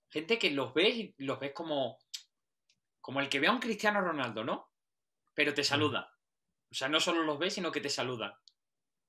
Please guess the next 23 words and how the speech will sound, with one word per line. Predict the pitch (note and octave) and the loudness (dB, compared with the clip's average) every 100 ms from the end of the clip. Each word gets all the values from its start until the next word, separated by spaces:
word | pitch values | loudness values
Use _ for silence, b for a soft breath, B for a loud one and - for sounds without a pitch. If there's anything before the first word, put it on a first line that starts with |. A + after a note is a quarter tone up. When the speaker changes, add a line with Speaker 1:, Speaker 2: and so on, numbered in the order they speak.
| - | -12
Speaker 1:
Eso | - C#3+ | -6 0
para | C3+ C#3 | 0 2
mí | D3+ | -2
es | D#3 | -4
como | D3 C#3+ | -6 -6
un | C#3+ | -6
pedrazo | C#3 C3 D3 C#3+ | -6 -4 -6 -6
mental | C3+ B2 C3 A#3 - _ | -10 -4 -2 -2 -10 _
de | B2+ A#2+ A#2 - | -4 -2 -4 -8
todavía, | - C3+ C#3 D#3 E3+ - B2+ | -4 0 2 0 -2 -4 -6
eh, | B2+ A#2+ - _ _ _ _ _ _ - | -6 -6 -12 _ _ _ _ _ _ -6
no | D#3 | -2
me, | F3 E3+ D#3 | 0 -2 -2
no | E3 F3+ D#3 | 0 0 -2
me | D3 C#3+ C#3+ | -10 -10 -8
adapto | C#3 C3+ D3 - - _ _ _ _ _ _ - | -4 -2 -2 -4 -20 _ _ _ _ _ _ -2
a | B2 | 0
que | C3+ | -2
me | B2+ A#2 | -4 -4
conozcan. | A#2 B2 B2 G#2 - _ _ _ _ _ _ _ _ _ _ _ _ _ _ _ _ _ | -4 -4 -8 -16 -20 _ _ _ _ _ _ _ _ _ _ _ _ _ _ _ _ _
Entonces, | A#2+ C3+ B2 A#2 A2+ | -12 -4 -2 -2 -2
es | B2+ | -4
raro | A#2+ C#3 G#2+ | 2 2 2